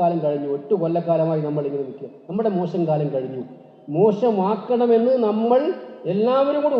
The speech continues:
ഒരുമിച്ച് തീരുമാനിക്കുന്നില്ലെങ്കിൽ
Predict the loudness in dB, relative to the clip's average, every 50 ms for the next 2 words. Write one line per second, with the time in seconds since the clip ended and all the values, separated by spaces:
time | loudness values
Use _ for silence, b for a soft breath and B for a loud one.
0 | 4 4 4 2 2 0 0 2 4 4 4 4 0 -6 -12 -14 -16 -18 -20 -20
1 | -20 -20 -20 -20 -20 -20 -20 -20 -20 -20 -20 _ _ _ _ _ _ -6 -4 -2
2 | 0 2 2 2 4 2 2 2 4 6 6 10 10 10 10 12 10 10 10